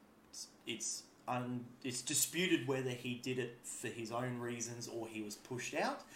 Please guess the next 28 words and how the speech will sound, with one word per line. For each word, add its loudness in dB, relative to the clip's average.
I 4
think 0
the 4
advertising 2
model 2
was -2
not 0
working 0
as 0
strong. 0
I 2
believe -2
that -6
shareholders 2
wanted -4
more 0
subscription -2
services -4
offered -2
to 2
users, 2
which 0
is 2
pro-, 4
it's 2
not 4
a 2
sexy 8